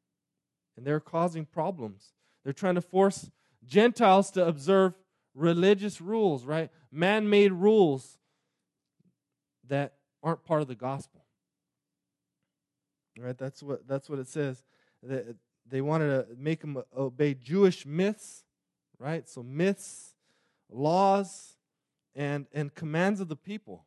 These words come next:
which were man-made rules, rituals of purity, which was the whole problem with Jesus and the Pharisees, right? The,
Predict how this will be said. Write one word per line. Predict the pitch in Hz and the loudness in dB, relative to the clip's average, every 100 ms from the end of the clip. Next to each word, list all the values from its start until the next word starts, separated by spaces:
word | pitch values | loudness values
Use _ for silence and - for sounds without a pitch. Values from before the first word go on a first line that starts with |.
| _ | _
which | 123 123 | -20 -20
were | 127 117 113 | -18 -18 -10
man-made | 135 156 165 160 139 147 165 143 | -4 -4 -2 -2 -4 -4 -4 -2
rules, | 131 160 165 170 170 - _ _ _ | 0 2 2 0 -4 -14 _ _ _
rituals | 120 151 175 - 185 170 151 | -2 0 0 0 0 0 -2
of | 147 | -8
purity, | - 185 185 180 190 185 180 _ _ _ _ | -6 0 2 0 -4 -8 -8 _ _ _ _
which | 135 151 | -12 -12
was | 131 | -6
the | 147 | -4
whole | 160 170 | -2 -4
problem | - 170 170 180 175 | -2 -2 0 -4 -4
with | 151 | -6
Jesus | 120 156 185 175 180 175 | -4 -2 -2 -2 -6 -6
and | 160 | -10
the | 131 | -6
Pharisees, | 170 175 190 - 196 156 | 0 0 0 -4 -10 -2
right? | 170 190 | 0 0
The, | 151 | -4